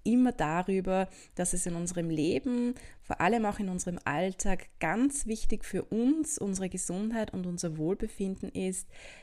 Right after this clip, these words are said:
dass wir den Fokus auf unsere Stärken legen, auf unsere Potenziale,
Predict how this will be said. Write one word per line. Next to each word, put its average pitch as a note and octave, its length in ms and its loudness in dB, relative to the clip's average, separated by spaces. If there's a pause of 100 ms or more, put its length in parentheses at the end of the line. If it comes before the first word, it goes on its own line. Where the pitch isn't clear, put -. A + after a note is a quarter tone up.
(200)
dass - 300 4
wir G#3 120 4
den F#3 160 -2
Fokus F3 920 0
auf - 160 -6
unsere E3 380 -6
Stärken G3 680 0
legen, G3+ 640 0 (340)
auf F3+ 260 -4
unsere E3 440 -2
Potenziale, A3+ 1400 2